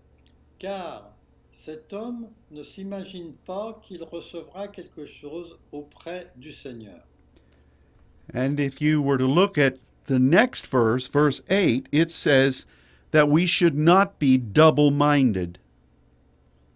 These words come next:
Speaker 1: Et au verset huit, c'est-à-dire le verset suivant,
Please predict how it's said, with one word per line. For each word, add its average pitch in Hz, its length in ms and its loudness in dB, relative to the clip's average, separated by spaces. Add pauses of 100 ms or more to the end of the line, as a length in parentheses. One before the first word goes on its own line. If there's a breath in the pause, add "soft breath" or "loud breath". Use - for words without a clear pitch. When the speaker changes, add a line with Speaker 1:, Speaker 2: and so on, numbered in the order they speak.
(140)
Speaker 1:
Et 156 220 -16
au 139 120 -16
verset 147 760 -12
huit, 247 300 -12
c'est-à-dire 143 560 -16
le 123 60 -16
verset 147 320 -16
suivant, 151 600 -16